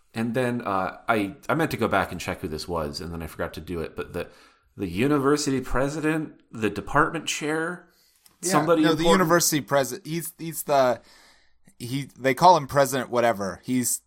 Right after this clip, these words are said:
Speaker 2: you know, he's been on the show before. He's
Speaker 1: He
Speaker 2: the guy who,
Speaker 1: has, yes.
Speaker 2: he was Will Bailey on The West Wing.
Speaker 1: But anyway,
Speaker 2: And
Speaker 1: he
Speaker 2: his, and his only job, he's obviously one of the actors on the show who is just picking up the occasional paycheck, because even his character is written as someone who doesn't want to be in the scenes that he's in.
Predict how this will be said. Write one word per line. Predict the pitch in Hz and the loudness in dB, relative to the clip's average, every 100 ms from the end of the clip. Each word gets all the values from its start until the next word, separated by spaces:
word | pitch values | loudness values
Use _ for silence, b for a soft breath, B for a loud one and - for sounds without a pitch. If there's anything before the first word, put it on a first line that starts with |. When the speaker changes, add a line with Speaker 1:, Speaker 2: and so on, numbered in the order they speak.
| _ _ | _ _
Speaker 2:
you | 117 120 | -8 -2
know, | 120 | 0
he's | 131 | 2
been | 175 | 4
on | 175 | 4
the | 143 | 4
show | - 135 | 4 2
before. | 117 104 127 110 107 | 0 -2 0 2 2
He's | 113 | 0
Speaker 1:
He | 160 | 0
Speaker 2:
the | 139 | 2
guy | 131 135 | 4 4
who, | 127 | 2
Speaker 1:
has, | 123 - - | -4 -12 -8
yes. | 104 151 | -4 -2
Speaker 2:
he | |
was | 143 131 | -4 0
Will | 156 156 | 2 4
Bailey | 143 139 135 | 4 4 2
on | 123 | 0
The | 120 | -2
West | 113 110 - | -2 -4 -4
Wing. | 104 101 98 - _ _ _ - | -6 -6 -6 -10 _ _ _ 0
Speaker 1:
But | 123 135 | 2 4
anyway, | 127 95 | 2 0
Speaker 2:
And | 127 | 0
Speaker 1:
he | 139 | -2
Speaker 2:
his, | - - | -4 -6
and | - 165 | 0 2
his | 165 | 4
only | 185 175 180 180 | 4 4 6 4
job, | 151 151 147 139 - | 6 8 10 10 6
he's | 160 160 - | 0 -2 4
obviously | 147 170 170 180 - 175 175 | 8 8 8 4 4 4 4
one | 170 151 | 4 2
of | 151 | 2
the | 147 139 | 4 4
actors | 135 143 135 | 4 2 -2
on | 143 | 0
the | 131 | 2
show | - 139 135 | 4 6 6
who | 135 | 4
is | 113 | 2
just | - 113 - | 0 -2 -2
picking | 123 - 123 | -2 -2 -4
up | 107 | -2
the | 120 | 0
occasional | 113 123 120 120 104 | 0 2 0 2 -2
paycheck, | - 113 117 139 143 - B B | -2 -4 0 4 4 2 B B
because | 139 139 139 135 | -2 2 2 4
even | 165 165 | 4 4
his | 156 139 - | 4 4 2
character | - 139 151 156 170 | 4 6 6 6 4
is | 165 165 147 | 6 4 4
written | 170 165 | 2 2
as | 165 | 2
someone | - 170 170 170 | 4 4 4 2
who | 175 | 2
doesn't | 160 156 165 160 | 2 2 2 0
want | 170 | 2
to | |
be | 151 175 | 2 0
in | 175 | 2
the | 170 | 0
scenes | - 175 185 - | -2 -4 -4 -6
that | 180 | -6
he's | 175 190 | -2 0
in. | 190 190 185 | 2 2 0